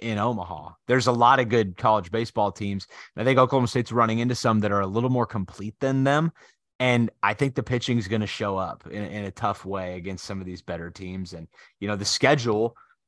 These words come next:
you know, I know Texas is behind them. I know Texas Tech is behind them, but there are chances down the line for this to turn around. But I,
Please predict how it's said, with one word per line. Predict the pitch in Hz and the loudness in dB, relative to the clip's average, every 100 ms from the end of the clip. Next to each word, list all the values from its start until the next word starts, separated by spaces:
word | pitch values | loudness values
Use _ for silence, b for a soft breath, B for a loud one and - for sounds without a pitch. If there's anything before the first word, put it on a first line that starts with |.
| _ | _
you | 101 | -8
know, | 98 - | -6 -4
I | 107 | -2
know | 110 | -2
Texas | 104 - 131 - 113 110 | -2 0 -2 -2 -6 -6
is | 95 | -4
behind | 95 - 110 120 117 | -4 -2 0 2 2
them. | 117 117 107 - | 2 2 0 -2
I | 107 | -2
know | 104 | -2
Texas | - 107 - 90 | 0 -2 -2 -8
Tech | - 110 110 | -8 -6 -6
is | 117 | -6
behind | - 101 107 107 107 | -4 -2 -2 0 0
them, | 107 98 B B B _ - | 0 0 B B B _ 2
but | 113 | 4
there | - 120 | 8 8
are | 113 | 8
chances | 107 - 139 147 127 92 | 6 2 0 0 -2 -2
down | 123 117 113 | 2 2 2
the | |
line | 98 101 135 127 | 2 2 2 0
for | 110 | -4
this | 101 - | -8 -10
to | 98 | -12
turn | 92 104 95 | -6 -4 -4
around. | 90 101 110 92 87 | -2 2 4 4 4
But | 104 95 B B _ | 0 0 B B _
I, | - | -8